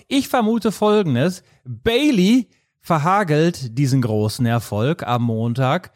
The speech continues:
Dann bringt man noch Trish rein oder eine andere Legende, falls Trish nicht will. Es gibt ja immer noch Mia und Candice, die ja ganz offensichtlich hier nicht mehr in der Geschichte sind, die ich ja seit Wochen hier da, äh, hineinprognostiziert habe irgendwann mal. Als es auch noch so war, aber dann hat man sich gedacht,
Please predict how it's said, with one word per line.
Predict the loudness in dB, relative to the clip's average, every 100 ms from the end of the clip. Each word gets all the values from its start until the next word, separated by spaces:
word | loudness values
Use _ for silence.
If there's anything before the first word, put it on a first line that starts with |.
| _ _ _ -2
Dann | 0 2
bringt | 0
man | 0
noch | 0 0
Trish | -2 -2 -2 -2
rein | 0 0 -2 -4 _ _ _ _ _ _ -6
oder | 0 2
eine | 2
andere | 2 2 2
Legende, | 0 -2 -2 0 0
falls | -2 -2
Trish | -2 -2 0
nicht | 0 0
will. | 0 2 2 -2 _ _ _ _ _ _ _ -14
Es | -8
gibt | -2
ja | 0
immer | 2
noch | 0 2
Mia | 2 2 2
und | 0 0
Candice, | 0 2 2 -2
die | -2
ja | 0 2
ganz | 0 0
offensichtlich | 0 0 0 -2 -4 -2 -2
hier | 0 0
nicht | 2 4
mehr | 2
in |
der | 0
Geschichte | -2 -2 -2 -2
sind, | 0 0 0
die | -2
ich | 2
ja | 2 4 2 2
seit | 0 0
Wochen | 0 0
hier | -2 0 -2 -2
da, | -2 -2 -2
äh, | -6 -4 -2
hineinprognostiziert | 0 0 0 -2 -4 -4 -4 -4 -4 -2
habe | -2 -2 -4
irgendwann | -4 -4 -4
mal. | -4 -4 -2
Als | -2 -2
es | 0
auch | 0
noch | 2 2
so | 2
war, | 0 0 0
aber | 0
dann | 0
hat | 0
man | -2
sich | -2 -2
gedacht, | 0 0